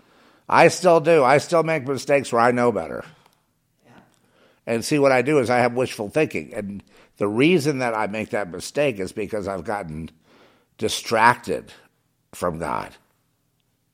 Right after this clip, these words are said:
Speaker 1: I'm not asking, "Well, do I turn left here?" Or, you know,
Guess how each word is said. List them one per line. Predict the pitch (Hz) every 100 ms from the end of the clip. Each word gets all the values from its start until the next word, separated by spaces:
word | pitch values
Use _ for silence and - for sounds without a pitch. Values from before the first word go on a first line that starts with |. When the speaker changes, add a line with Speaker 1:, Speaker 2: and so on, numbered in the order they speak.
| _ _ _ _ _ _ _ _
Speaker 1:
I'm | 90 104
not | 113 120 113
asking, | 127 131 - 127 101
"Well, | 90 117 113
do |
I | 113
turn | 107 120 104
left | 113 -
here?" | 127 117 110
Or, | 85
you | 101
know, | 90